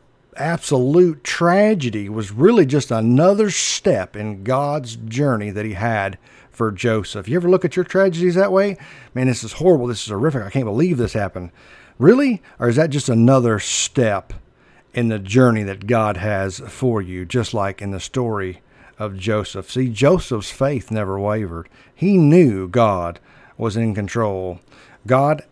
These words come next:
had Joseph's life planned out. All Joseph had to do was simply obey and be the instrument in God's hands, to be a tool to be used of God. How much input, how much wisdom does a tool have in your garage or your shed?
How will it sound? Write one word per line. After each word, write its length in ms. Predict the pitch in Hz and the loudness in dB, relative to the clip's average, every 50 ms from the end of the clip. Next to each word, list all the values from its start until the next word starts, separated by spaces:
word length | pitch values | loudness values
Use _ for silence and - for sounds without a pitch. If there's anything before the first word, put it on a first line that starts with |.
| _ _ _ | _ _ _
had 280 | - 117 113 107 107 98 | -6 -4 -4 -4 -2 0
Joseph's 480 | 120 131 131 123 - 123 113 98 95 | 2 4 4 2 0 -2 -4 -4 -4
life 460 | 98 113 117 113 107 107 98 - - - - - | -2 -2 0 0 0 -2 -4 -8 -14 -20 -20 -16
planned 600 | - - 120 120 120 117 117 113 113 113 107 - _ _ - | -8 -4 -2 -2 0 0 0 0 -2 -2 -4 -6 _ _ -2
out. 420 | 113 110 104 95 98 - - - - _ _ _ _ _ _ _ - - - | -2 0 0 -2 -6 -10 -16 -20 -20 _ _ _ _ _ _ _ -20 -8 -2
All 380 | 139 151 160 160 151 139 131 | 0 0 2 2 0 -2 -4
Joseph 440 | 117 - - 139 151 156 - 135 98 | -2 2 4 4 4 4 2 -2 -4
had 140 | 107 107 101 | -4 -4 -6
to 40 | 95 | -6
do 320 | 95 101 117 110 98 98 101 | -6 -6 -4 -4 -4 -6 -8
was 140 | 104 101 | -10 -10
simply 420 | - - 135 147 147 135 175 170 170 | -8 -4 -4 -4 -2 -2 0 2 2
obey 640 | 175 170 151 127 110 98 95 95 95 101 107 104 - _ _ - - - _ | 2 2 0 -2 -4 -4 -4 -6 -6 -8 -8 -12 -16 _ _ -20 -20 -12 _
and 140 | - 117 110 | -6 -4 -2
be 120 | 120 117 | 0 0
the 200 | 104 113 113 - 147 | -2 -2 -4 -2 -2
instrument 480 | 160 156 - - - 110 104 104 101 | -2 -2 -2 -6 -8 -8 -6 -6 -6
in 100 | 104 104 | -8 -6
God's 340 | 98 110 104 104 107 104 - | -2 -2 -2 -2 -2 -4 -6
hands, 640 | - 101 101 92 87 82 80 80 80 85 - - - - - _ _ | -6 -6 -6 -6 -8 -10 -12 -14 -14 -16 -18 -20 -20 -20 -20 _ _
to 80 | - 107 | -4 0
be 160 | 120 139 135 | 2 2 2
a 160 | 123 120 120 | 2 0 -2
tool 440 | 117 - - - 208 185 143 123 117 | -2 -4 -2 2 2 4 4 2 0
to 100 | - - | -2 -6
be 120 | 107 117 113 | -6 -6 -2
used 320 | 127 147 135 117 107 90 | 0 0 0 0 -2 -4
of 140 | 107 98 98 | -8 -8 -6
God. 460 | 110 113 107 104 95 87 87 92 95 _ - - _ _ _ _ _ _ _ _ _ _ _ _ _ _ _ _ _ _ _ _ _ _ _ _ | -4 -4 -4 -4 -6 -8 -10 -14 -18 _ -20 -20 _ _ _ _ _ _ _ _ _ _ _ _ _ _ _ _ _ _ _ _ _ _ _ _
How 160 | - 170 180 233 | -4 -2 0 0
much 420 | 254 185 117 - - - - - _ _ _ _ _ _ _ _ - | 0 -2 -2 -4 -8 -8 -10 -12 _ _ _ _ _ _ _ _ 0
input, 480 | - 156 180 190 - - 113 101 90 - | 2 4 4 4 2 0 0 0 -2 -4
how 100 | 127 147 | -2 -2
much 240 | 151 135 - - 117 | -2 -2 -4 -6 -4
wisdom 440 | 104 117 127 123 110 101 104 95 | 0 0 0 0 0 -2 -4 -6
does 160 | 95 101 98 95 | -6 -6 -8 -8
a 60 | 90 | -10
tool 380 | - - 147 147 135 123 110 | -6 -4 -2 -2 0 0 0
have 340 | 98 98 95 87 85 85 82 | -2 -2 -2 -4 -4 -6 -6
in 120 | 98 101 101 | -6 -4 -4
your 160 | 98 95 90 | -4 -4 -4
garage 520 | 92 98 95 101 107 104 101 95 92 85 | -2 0 0 2 2 2 0 0 -2 -4
or 60 | 92 | -8
your 180 | 92 90 90 87 | -8 -8 -8 -10
shed? 480 | - - - 107 104 101 92 90 85 | -8 -4 -4 -4 -2 -4 -4 -6 -10